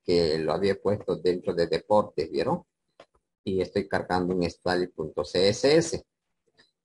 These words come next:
Y yo aquí afuera tengo otro archivo que no está necesariamente dentro de deportes. Entonces,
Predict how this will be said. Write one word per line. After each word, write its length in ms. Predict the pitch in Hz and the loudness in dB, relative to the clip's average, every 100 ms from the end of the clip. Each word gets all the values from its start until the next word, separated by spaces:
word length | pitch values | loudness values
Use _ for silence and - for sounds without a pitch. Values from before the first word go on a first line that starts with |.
| _ | _
Y 100 | 120 | 0
yo 80 | 113 | 2
aquí 200 | 117 127 | 2 2
afuera 480 | 123 - 117 139 143 | 2 2 2 2 0
tengo 240 | 95 90 | -4 0
otro 240 | 95 113 110 | 0 2 2
archivo 460 | 104 - 147 - | 2 0 0 0
que 100 | 87 | -4
no 100 | 87 | 0
está 240 | 117 120 113 | 0 2 0
necesariamente 800 | 110 90 - 95 92 87 - 85 | 0 -4 -2 -2 0 -2 -4 -2
dentro 340 | 78 - 82 | -2 -2 -4
de 120 | 76 | -2
deportes. 500 | 82 - 135 120 82 | -4 0 0 0 -4
Entonces, 420 | - 82 - 85 | -4 -6 -4 -8